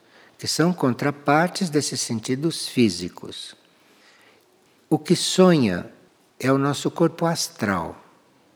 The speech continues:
que é um corpo um pouco mais sutil do que o etérico. O corpo astral pode se desprender do físico enquanto o físico está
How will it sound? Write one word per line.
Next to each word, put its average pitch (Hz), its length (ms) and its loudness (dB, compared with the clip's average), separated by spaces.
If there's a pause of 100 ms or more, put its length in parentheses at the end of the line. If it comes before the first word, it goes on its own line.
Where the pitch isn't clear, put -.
(140)
que - 120 -4
é 120 40 2
um 117 100 0
corpo 151 600 0 (160)
um 135 120 -4
pouco 196 500 6
mais 120 260 2
sutil 160 480 0
do 180 140 -2
que 180 120 0
o 160 100 4
etérico. 90 680 -4 (680)
O 156 100 2
corpo 143 800 4
astral 120 920 -2 (300)
pode 110 320 0
se - 240 -4
desprender 113 960 0
do 101 140 -2
físico 180 880 -2 (220)
enquanto 113 460 -2
o 104 80 -2
físico 92 960 -6
está 87 580 -12